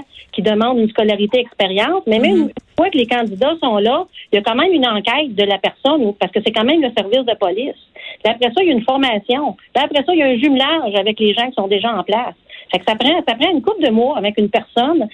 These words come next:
Speaker 1: entre le moment qu'elle soit embauchée et le moment qu'elle fasse le travail. Euh, c'est assez long.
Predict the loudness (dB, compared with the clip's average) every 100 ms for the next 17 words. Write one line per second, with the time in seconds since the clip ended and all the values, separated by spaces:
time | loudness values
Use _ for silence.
0 | -14 -6 -2 0 0 0 0 0 0 -2
1 | 0 0 2 0 0 2 2 2 0 0
2 | -2 -2 -2 0 -2 0 0 0 0 -2
3 | -4 -10 -20 -6 -2 0 2 0 0 -4
4 | -6 -2 -2 0 0 0 0 -4